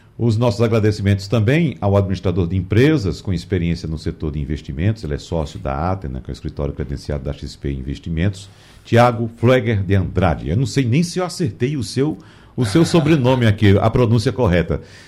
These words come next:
Speaker 1: Se eu não tiver acertado, por favor, me corrija, Tiago.
Speaker 2: Bom dia, bom dia,
Speaker 1: Bom
Speaker 2: Wagner,
Speaker 1: dia.
Speaker 2: bom dia a todo mundo. É, obrigado pelo convite. É, o nome é difícil mesmo, eu já, já desisti de, de... Pedir pra falar corretamente, é Andrade mesmo, e segue o
Speaker 1: Pronto.
Speaker 2: jogo.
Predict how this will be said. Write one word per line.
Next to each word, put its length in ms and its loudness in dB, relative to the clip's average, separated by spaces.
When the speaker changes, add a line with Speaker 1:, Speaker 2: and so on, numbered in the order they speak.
Speaker 1:
Se 140 0
eu 40 6
não 80 6
tiver 480 4
acertado, 560 2
por 140 -2
favor, 300 2
me 100 0
corrija, 380 2
Tiago. 340 -6
Speaker 2:
Bom 120 -8
dia, 300 -8
bom 220 -6
dia, 100 2
Speaker 1:
Bom 80 6
Speaker 2:
Wagner, 200 2
Speaker 1:
dia. 80 -2
Speaker 2:
bom 80 -2
dia 80 0
a 40 -4
todo 180 -4
mundo. 540 -6
É, 320 -4
obrigado 420 -2
pelo 140 -2
convite. 720 -6
É, 80 -8
o 80 -4
nome 200 -2
é 20 -6
difícil 360 -8
mesmo, 200 -4
eu 60 -8
já, 300 -6
já 120 -8
desisti 440 -12
de, 480 -6
de... 380 -8
Pedir 220 -8
pra 120 -12
falar 220 -6
corretamente, 580 -8
é 60 -4
Andrade 420 -4
mesmo, 380 -6
e 160 -8
segue 180 2
o 40 6
Speaker 1:
Pronto. 180 4
Speaker 2:
jogo. 360 -4